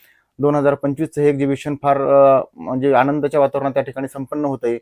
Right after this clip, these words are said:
जर तुम्हाला ह्याविषयी माहिती पाहि-, जास्त पाहिजे असेल, तर तुम्ही त्या एक्झिबिशनला नक्की या. अ, परत एकदा ऐका, वर्ल्ड ट्रेड सेंटर, मुंबई,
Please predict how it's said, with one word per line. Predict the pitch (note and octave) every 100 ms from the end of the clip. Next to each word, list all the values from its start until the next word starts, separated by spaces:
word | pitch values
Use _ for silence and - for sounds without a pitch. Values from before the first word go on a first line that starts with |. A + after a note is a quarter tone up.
| _ _ -
जर | C#3+
तुम्हाला | D#3 D#3 D3+
ह्याविषयी | D3+ D3+ D3+ D#3+
माहिती | C#3+ D3 E3+
पाहि-, | D3+ D3+ C#3
जास्त | B2+ -
पाहिजे | D#3+ D#3 C#3
असेल, | A#2+ A2
तर | B2
तुम्ही | B2 C#3+
त्या | C#3
एक्झिबिशनला | C3+ C3+ C3+ C#3 C#3 E3+ -
नक्की | C3+ - C3+
या. | A2+ A2 _ _ _ _ -
अ, | B2 B2+ C3 C3 - - -
परत | E3+
एकदा | F3 D3+
ऐका, | C#3+ C3 C3
वर्ल्ड | C3+ D3+ E3
ट्रेड | D#3+ D#3
सेंटर, | C#3+ D3+ C#3 C3 C3 - _ _ _ _ _ -
मुंबई, | C#3+ E3 D3+ A#2+